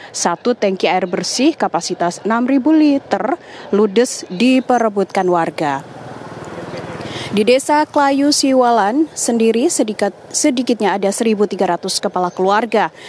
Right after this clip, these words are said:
yang terdampak kekeringan. Jika bantuan tidak ada yang datang, warga terpaksa membeli air isi ulang seharga empat ribu rupiah per galon,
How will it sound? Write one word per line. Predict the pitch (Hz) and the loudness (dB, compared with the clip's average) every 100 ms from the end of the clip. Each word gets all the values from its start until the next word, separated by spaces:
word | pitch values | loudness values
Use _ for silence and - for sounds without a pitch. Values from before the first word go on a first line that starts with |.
| - | -2
yang | 180 185 220 | 0 2 0
terdampak | 208 185 180 190 214 202 190 208 | -2 -2 0 0 0 -4 -2 -6
kekeringan. | - 190 165 151 139 - - - - - | -2 0 0 -2 -4 -14 -20 -20 -20 -14
Jika | 170 170 208 | -8 0 0
bantuan | 214 220 233 233 254 | 2 0 2 2 2
tidak | 240 214 208 202 | 0 2 2 2
ada | |
yang | 214 208 208 | 2 2 2
datang, | 202 - 214 359 - - - - 170 | 0 0 0 0 -2 -18 -18 -4 2
warga | 180 202 214 226 | 2 2 2 0
terpaksa | 214 196 220 - 233 220 | -2 0 -2 0 0 0
membeli | 208 196 190 - | 0 0 0 2
air | 190 202 196 | 0 -2 -2
isi | 196 - 160 | -4 -2 2
ulang | 180 185 220 320 | 2 2 2 2
seharga | - 220 208 202 208 | 2 -2 -2 -2 -2
empat | - 262 269 | 0 0 -2
ribu | 277 247 262 | 0 0 0
rupiah | 254 247 233 240 | 0 2 2 2
per | 214 | -2
galon, | 196 202 190 175 269 | 0 0 2 2 2